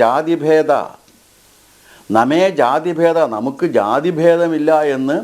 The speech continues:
എട്ടാം നൂറ്റാണ്ടിൽ പ്രഖ്യാപിച്ചത് ശങ്കരാചാര്യരാണ്.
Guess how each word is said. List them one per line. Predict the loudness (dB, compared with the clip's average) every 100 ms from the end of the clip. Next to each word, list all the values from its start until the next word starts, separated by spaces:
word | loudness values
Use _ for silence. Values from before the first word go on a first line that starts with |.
| -10 -20 -4 0
എട്ടാം | 2 2 2 0
നൂറ്റാണ്ടിൽ | -6 -2 -2 -2 -4 -4
പ്രഖ്യാപിച്ചത് | -4 -4 -2 -2 -2 -4 -2 -2 -2
ശങ്കരാചാര്യരാണ്. | -2 0 2 2 0 0 -2 -4